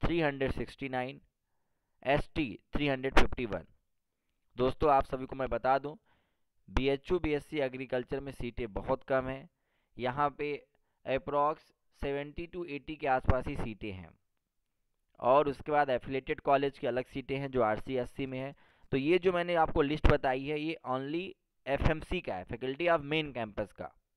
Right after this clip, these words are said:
एक बार फिर से आप ध्यान से देखिए, पाँच सौ पाँच जनरल का गया है, चार सौ बहत्तर ओबीसी का गया है, चार सौ उन्यासी ईडब्ल्यूएस यानी इकोनॉमिकली वीकर सेक्शन के बच्चों के लिए गया है, तीन सौ छियानवे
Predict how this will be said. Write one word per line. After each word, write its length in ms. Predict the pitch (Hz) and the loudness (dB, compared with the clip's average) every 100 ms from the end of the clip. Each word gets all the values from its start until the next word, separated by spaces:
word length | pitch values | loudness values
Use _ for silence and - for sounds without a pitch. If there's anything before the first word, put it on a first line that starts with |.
| _ 101 | _ -8
एक 100 | 104 | -2
बार 120 | 117 | 6
फिर 220 | - 135 | 6 4
से 140 | - | 0
आप 120 | 139 135 | 0 2
ध्यान 240 | 131 135 | 0 -2
से 80 | 139 | -4
देखिए, 400 | 135 127 147 160 _ _ _ _ - | -6 -6 -8 -10 _ _ _ _ 4
पाँच 300 | 131 151 175 | 6 6 4
सौ 140 | 196 196 | 4 6
पाँच 360 | 165 156 151 | 6 6 0
जनरल 340 | 127 127 143 151 | -2 -2 -4 -2
का 120 | 151 | -4
गया 240 | 143 147 151 | -2 -2 -2
है, 200 | 160 - _ _ _ _ - | -4 -8 _ _ _ _ 2
चार 260 | 143 165 | 6 6
सौ 140 | 165 170 | 4 0
बहत्तर 380 | 151 143 - 131 | 2 -2 2 2
ओबीसी 380 | 123 135 - | 2 -2 -6
का 120 | 156 147 | -6 -4
गया 220 | 143 147 | -4 -4
है, 200 | 151 151 - _ _ _ _ _ _ - | -4 -10 -14 _ _ _ _ _ _ 0
चार 300 | 135 139 165 | 4 4 2
सौ 220 | - 190 | 2 0
उन्यासी 840 | 165 143 139 139 147 160 - 170 98 - | 2 -2 -4 0 0 0 -4 -6 -8 -10
ईडब्ल्यूएस 600 | 139 139 139 147 147 151 | -4 -2 0 0 0 -2
यानी 220 | 135 135 | -8 -10
इकोनॉमिकली 540 | 123 135 127 131 139 127 | -6 -6 -6 -8 -10 -8
वीकर 260 | 117 123 | -6 -8
सेक्शन 260 | - 127 - | -8 -8 -8
के 100 | 135 | -8
बच्चों 240 | 127 - 135 | -10 -8 -10
के 100 | 135 | -8
लिए 140 | 135 | -8
गया 180 | 131 131 | -6 -6
है, 180 | 139 160 _ _ _ _ _ _ _ _ _ _ _ _ _ _ _ _ _ _ _ | -6 -12 _ _ _ _ _ _ _ _ _ _ _ _ _ _ _ _ _ _ _
तीन 280 | 165 185 202 | -4 -4 -6
सौ 200 | - 202 | -2 -2
छियानवे 520 | 196 - 143 160 165 | 2 4 4 2 0